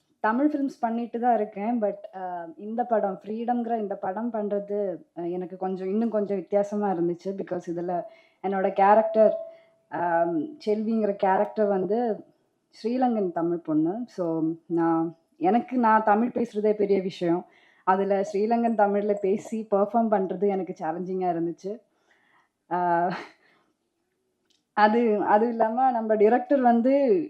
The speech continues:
ஷார்ட் அப்போ ஸ்பாட்லயே வந்து டயலாக்ஸ்ல கரெக்ஷன்ஸ் கொடுத்துட்டே இருப்பாரு. So, அது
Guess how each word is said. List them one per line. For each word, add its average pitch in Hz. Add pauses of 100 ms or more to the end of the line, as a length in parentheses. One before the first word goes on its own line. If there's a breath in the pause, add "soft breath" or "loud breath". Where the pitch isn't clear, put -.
(180)
ஷார்ட் 226
அப்போ 254 (200)
ஸ்பாட்லயே 240
வந்து 220
டயலாக்ஸ்ல 214
கரெக்ஷன்ஸ் 202
கொடுத்துட்டே 196
இருப்பாரு. 170
So, 196
அது 202